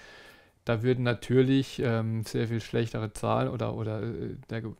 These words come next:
es würde herauskommen, dass sehr viel noch recht wenig Frauen wahrscheinlich routiniert das verwenden. Aber das kann natürlich damit zusammenhängen, dass es noch Vorurteile gibt und so weiter. Aber, ähm, das wären einfach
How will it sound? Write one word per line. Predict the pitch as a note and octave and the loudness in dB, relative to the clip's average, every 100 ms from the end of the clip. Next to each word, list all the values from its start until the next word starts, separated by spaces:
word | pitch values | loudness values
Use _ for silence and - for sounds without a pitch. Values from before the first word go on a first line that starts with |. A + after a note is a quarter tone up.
| D#3+ G#3 | -14 -12
es | B2+ B2+ | -10 -6
würde | A#2+ | -2
herauskommen, | G#2+ A2 A2 - - A#2+ A#2 | -2 -2 -4 -4 -2 0 0
dass | A2+ - | -2 -4
sehr | A#2 | -4
viel | A2+ G#2+ G#2+ _ _ _ _ _ _ _ _ - | -4 -4 -6 _ _ _ _ _ _ _ _ 0
noch | B2+ A#2+ - | 4 4 4
recht | B2+ A#2+ - B2+ | 4 4 0 0
wenig | A#2+ B2+ A#2+ - D3 - | 2 2 0 -6 -20 -16
Frauen | - A2+ A#2+ | -4 -2 -2
wahrscheinlich | A#2+ A2+ A#2+ A#2 A2+ - | -2 -2 -2 -2 -2 -4
routiniert | A2+ A2+ A2 A2+ A2+ | -4 -2 -2 -2 -4
das | G#2+ | -6
verwenden. | - G#2 A2+ B2 D#3 D#3+ - | -6 -4 -2 -4 -4 -6 -6
Aber | - A#2 | -2 0
das | B2 - | 0 0
kann | C#3+ | 0
natürlich | C#3+ B2+ B2+ A#2+ | 0 0 -2 -4
damit | A#2+ A2+ - | -4 -4 -6
zusammenhängen, | B2 - A2 A#2 A#2 A#2+ | -8 -6 -4 -2 -2 -2
dass | A#2 G#2+ | -4 -6
es | G#2+ | -8
noch | G#2 | -8
Vorurteile | - A#2+ A#2 - G#2 G2+ | -4 -4 -4 -6 -6 -6
gibt | - A#2+ - | -6 -8 -8
und | A2 | -8
so | A2+ | -6
weiter. | G#2+ A2+ A2 C3+ - - - - - | -4 -4 -4 -4 -6 -16 -20 -20 -18
Aber, | - B2 A#2+ B2+ B2+ B2+ - _ _ - _ | 0 2 6 6 6 2 -6 _ _ -20 _
ähm, | - B2 B2 B2 | -2 0 2 4
das | A#2+ - | 4 4
wären | C3 C3 | 4 4
einfach | B2+ C3 C3+ - | 2 4 2 2